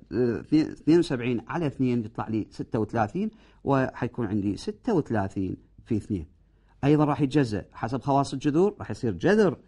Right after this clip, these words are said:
ستة وثلاثين في جذر اثنين، وجذر ستة وثلاثين، ستة وثلاثين... مربع كامل، تحت الجذر هي ستة وجذر اثنين. وراح، راح نلاحظ إذا نجمع،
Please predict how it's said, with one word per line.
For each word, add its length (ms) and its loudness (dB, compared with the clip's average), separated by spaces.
ستة 320 0
وثلاثين 800 2
في 160 0
جذر 260 0
اثنين، 460 -2
وجذر 540 2
ستة 280 -6
وثلاثين، 380 -2
ستة 260 -6
وثلاثين... 300 -4
مربع 320 -2
كامل، 360 -4
تحت 260 -8
الجذر 240 -4
هي 200 -4
ستة 400 -6
وجذر 500 0
اثنين. 320 -12
وراح، 320 -4
راح 180 -6
نلاحظ 340 -2
إذا 220 2
نجمع، 380 0